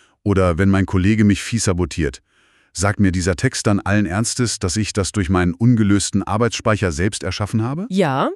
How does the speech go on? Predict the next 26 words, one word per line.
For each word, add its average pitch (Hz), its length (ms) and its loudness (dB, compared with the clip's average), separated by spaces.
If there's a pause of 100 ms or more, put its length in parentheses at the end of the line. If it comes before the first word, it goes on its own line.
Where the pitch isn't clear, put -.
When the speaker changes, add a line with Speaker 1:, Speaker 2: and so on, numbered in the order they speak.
(100)
Speaker 2:
das 175 220 -2
sagt 220 300 -2
er. 147 320 -2
Speaker 1:
Das - 140 -4
klingt 107 220 2
im 95 100 2
ersten 98 280 -2
Moment 110 260 4
wie 104 60 0
eine 87 160 0
massive 104 480 0
Täter-Opfer-Umkehr. 76 1000 -4 (800)
Wie 120 100 2
funktioniert 131 540 2
das 160 140 0
mechanisch, 123 580 0 (380)
ohne 123 200 6
dass 113 200 -2
wir 101 80 0
uns 107 160 0
da 104 80 2
jetzt 98 320 0
in 104 100 2
moralischen 92 480 0
Vorwürfen 87 480 -2
verlieren? 67 400 -8